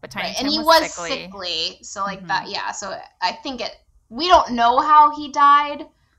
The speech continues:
Speaker 2: but I get the feeling that it's, like, he was dying, and maybe
Speaker 1: It came from a
Speaker 2: Scrooge,
Speaker 1: place
Speaker 2: like,
Speaker 1: of
Speaker 2: helped
Speaker 1: compassion.
Speaker 2: him along.
Speaker 1: Yeah.
Speaker 2: Um,
Speaker 1: But
Speaker 2: yeah.
Speaker 1: anyways, in, in Alice's mind, it's like, "Oh, he had a great love, and he's mourning her, so I need to stop, like,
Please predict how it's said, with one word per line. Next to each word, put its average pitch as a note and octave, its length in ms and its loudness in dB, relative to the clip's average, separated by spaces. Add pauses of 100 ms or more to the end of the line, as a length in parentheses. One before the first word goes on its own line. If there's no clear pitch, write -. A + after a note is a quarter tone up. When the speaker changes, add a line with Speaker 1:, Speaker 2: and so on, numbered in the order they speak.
(120)
Speaker 2:
but A#3+ 80 -4
I A#3+ 100 2
get A3+ 260 -2
the G#3 100 -6
feeling G3 640 -10
that F3 120 -6
it's, D#3 240 -12
like, E3 460 -10 (380)
he A3 200 -12
was F3+ 220 -14
dying, E3 640 -4 (260)
and F#3 180 -14
maybe F3 200 -10
Speaker 1:
It A3 100 -8
came C#4+ 160 -4
from C4 140 -2
a A3 80 0
Speaker 2:
Scrooge, - 0 -
Speaker 1:
place G#3 240 -2
Speaker 2:
like, D3+ 60 -6
Speaker 1:
of - 60 -12
Speaker 2:
helped - 20 -16
Speaker 1:
compassion. F3+ 460 4
Speaker 2:
him G#3 220 -4
along. G#3 800 2 (360)
Speaker 1:
Yeah. E3+ 440 2
Speaker 2:
Um, G#3 280 -16 (1800)
Speaker 1:
But D#4 120 8
Speaker 2:
yeah. A3 160 8
Speaker 1:
anyways, B3+ 400 0
in, A#3 240 -6
in C4 240 -4 (100)
Alice's G#3 460 0
mind, F3 260 -6
it's F3+ 60 -18
like, F#3 220 -12
"Oh, F3 340 0
he G3 220 -14
had F3+ 200 -6
a E3+ 40 -16
great E3 300 -12
love, E3 440 -6
and E3 140 -16
he's E3+ 220 -18
mourning D#3 340 -14
her, D#3 480 -12
so D#3+ 500 -10
I E3 180 -10
need E3 180 -18
to E3 60 -18
stop, D#3 460 -12
like, D3 300 -16